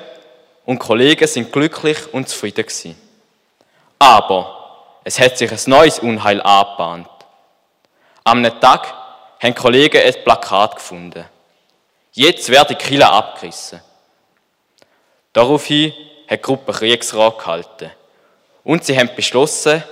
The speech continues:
dass sie es abreißen unbedingt verhindern müssen. Sie sind auf die gloriose Idee gekommen,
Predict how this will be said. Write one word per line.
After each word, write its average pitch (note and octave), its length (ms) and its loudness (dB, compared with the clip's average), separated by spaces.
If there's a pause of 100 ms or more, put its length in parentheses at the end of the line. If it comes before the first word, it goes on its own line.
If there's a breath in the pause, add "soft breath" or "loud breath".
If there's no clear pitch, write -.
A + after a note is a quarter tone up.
(600)
dass A2+ 200 -2
sie A#2+ 80 -6
es - 180 -8
abreißen G#2 760 0 (320)
unbedingt E3 640 2
verhindern B2 560 0
müssen. E2 260 -12 (1160)
Sie - 140 -12
sind E3+ 280 -2
auf - 120 -6
die A#2 100 -12
gloriose C#3 680 2
Idee C3 260 0
gekommen, B2+ 340 -4